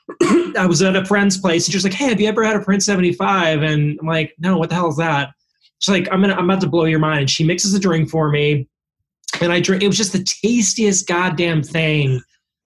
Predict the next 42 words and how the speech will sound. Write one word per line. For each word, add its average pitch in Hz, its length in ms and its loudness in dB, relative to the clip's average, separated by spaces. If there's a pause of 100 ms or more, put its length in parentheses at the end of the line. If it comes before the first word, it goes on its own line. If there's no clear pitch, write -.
I've 151 220 0
had 151 320 -2
in 143 60 0
quite 160 220 -2
a 156 60 0
while. 156 280 0 (200)
'Cause 196 100 2
I 240 60 4
usually 302 260 2
stick 208 220 -2
to 208 60 2
beer. 151 340 2
I 165 100 2
stick 175 240 -2
to 151 80 -2
beer, 202 580 2 (240)
I'll 151 140 -2
do 147 180 2
wine, 175 760 0
and 165 100 -2
I'll 156 140 0
do 156 400 2
just 151 260 0
straight 156 240 0
vodka. 131 500 -4
Like, 135 260 -4
those, 208 320 2
those 190 200 2
are 202 40 4
my 175 180 2
three 156 520 2 (120)
go-tos. 143 600 -2 (480)
But 165 280 0 (480)
God, 170 480 0 (280)
I 165 80 0
mean, 156 280 2
gee, 220 340 0
uh, 170 160 -2
it's 202 260 0
so 233 420 2
damn 196 320 2
good. 196 280 0